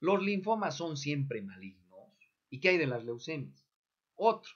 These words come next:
linfoma. "Doctor, linfoma termina en oma. Acaba de decirnos que es oma benigno. Entonces, los linfomas son malign-, eh, benignos, perdón".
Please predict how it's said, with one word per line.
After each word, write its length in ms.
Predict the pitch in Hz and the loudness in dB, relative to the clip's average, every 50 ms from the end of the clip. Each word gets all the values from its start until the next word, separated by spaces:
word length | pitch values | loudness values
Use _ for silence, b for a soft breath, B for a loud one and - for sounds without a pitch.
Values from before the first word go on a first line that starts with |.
| _ _ | _ _
linfoma. 600 | 117 127 139 147 147 139 185 190 175 151 131 135 | -4 -2 0 0 0 2 2 2 2 2 0 -2
"Doctor, 400 | 135 170 175 175 - 220 214 202 | -4 -4 -4 -2 0 0 0 2
linfoma 460 | 196 196 185 185 196 208 196 190 190 | 0 -2 -4 -2 -2 0 0 -2 -2
termina 360 | - 175 165 170 180 180 175 | -2 -4 -4 -4 -4 -4 -4
en 100 | 165 165 | -6 -4
oma. 240 | 170 175 170 165 156 | -4 -4 -2 -2 -4
Acaba 260 | 139 139 160 160 165 | 0 2 2 2 2
de 100 | 160 156 | 2 0
decirnos 440 | 151 139 143 165 160 160 156 151 - | -4 -6 -6 -6 -6 -6 -10 -14 -12
que 140 | - 151 151 | -10 -10 -10
es 160 | 147 - - _ | -10 -12 -12 _
oma 340 | 143 160 170 165 165 160 | 0 0 2 2 0 -2
benigno. 520 | 156 160 165 175 190 185 160 139 - - - _ _ _ _ _ _ _ _ _ _ _ _ _ _ | -2 -2 -2 -2 -2 -2 -2 -4 -6 -10 -12 _ _ _ _ _ _ _ _ _ _ _ _ _ _
Entonces, 460 | - 110 107 127 151 156 147 156 147 | -16 -8 -4 -2 -2 -2 -2 -2 -2
los 140 | 135 135 127 | -2 -2 -2
linfomas 460 | 131 135 135 135 151 151 151 151 143 | -2 -2 -2 -2 -2 -2 -2 -4 -4
son 180 | 139 156 151 151 | -4 -6 -6 -4
malign-, 440 | 151 151 156 165 156 123 110 - _ _ | -2 -2 0 0 -2 -2 -4 -10 _ _
eh, 140 | - 117 117 | -6 -6 -4
benignos, 440 | - 127 143 165 160 139 117 - - | -2 -2 -2 -2 -2 -4 -6 -10 -14
perdón". 180 | _ - _ | _ -20 _